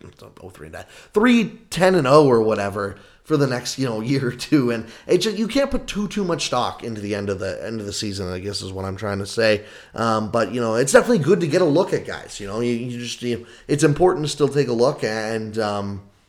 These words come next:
yeah, Tyler Kleven has looked really good so far. And Eric Branstrom is another guy where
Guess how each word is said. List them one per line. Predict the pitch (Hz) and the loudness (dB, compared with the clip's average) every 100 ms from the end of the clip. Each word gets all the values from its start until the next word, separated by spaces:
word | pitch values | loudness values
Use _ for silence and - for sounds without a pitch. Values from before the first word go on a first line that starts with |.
| - _ _ _ _ - - | -18 _ _ _ _ -20 -2
yeah, | - - - - | 2 2 0 0
Tyler | 143 156 | 4 4
Kleven | 151 139 165 127 | 4 2 2 0
has | 120 113 117 | 0 -2 -2
looked | 131 120 | -4 0
really | 143 139 | 2 4
good | 123 139 | 2 -2
so | - | -2
far. | 143 170 | 2 2
And | 175 | 4
Eric | 226 269 | 2 2
Branstrom | - 185 233 120 107 | 0 -2 -2 -6 -8
is | 113 | -8
another | 117 156 | -4 -2
guy | 127 107 | -2 -2
where | 101 98 | -2 -6